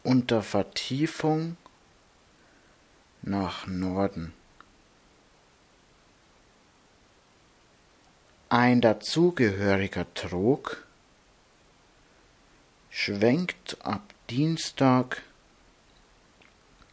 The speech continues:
von der Biskaya nordwestwärts.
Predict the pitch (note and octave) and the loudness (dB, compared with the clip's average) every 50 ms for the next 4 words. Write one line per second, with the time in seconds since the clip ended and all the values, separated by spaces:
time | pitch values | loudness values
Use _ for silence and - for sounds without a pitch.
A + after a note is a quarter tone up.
0 | _ _ - - - - - - - - _ - - - - B2 D3+ E3 D#3+ D3+ | _ _ -20 -20 -20 -20 -20 -20 -20 -20 _ -18 -6 2 4 4 4 6 6 6
1 | C3 A#2 G#2+ - G#2 G2+ F#2+ - - - - - - - F2+ F#2 G2+ A2 A2 G#2 | 6 4 4 2 -2 -4 -4 -4 -6 -4 -4 -4 -4 -2 -2 0 2 4 6 6
2 | G2 G2+ G#2 G2+ G2+ - - _ _ _ _ _ _ _ _ _ _ _ _ _ | 6 4 2 0 -4 -8 -14 _ _ _ _ _ _ _ _ _ _ _ _ _
3 | _ _ _ _ _ _ _ _ _ _ _ _ _ _ _ _ _ _ _ _ | _ _ _ _ _ _ _ _ _ _ _ _ _ _ _ _ _ _ _ _
4 | _ _ _ _ _ _ - B2+ A#2 A2+ B2+ C3+ C#3+ C#3+ D3 - - - F2 F2 | _ _ _ _ _ _ -14 -8 -4 0 2 4 4 4 2 2 -2 -8 -4 -4
5 | F2 F2 F2+ - - - - - - - E2+ E2+ E2+ E2 - - - - - - | -4 -4 -4 -6 -8 -10 -12 -14 -12 -8 -6 -6 -6 -8 -10 -14 -18 -16 -14 -14
6 | - | -16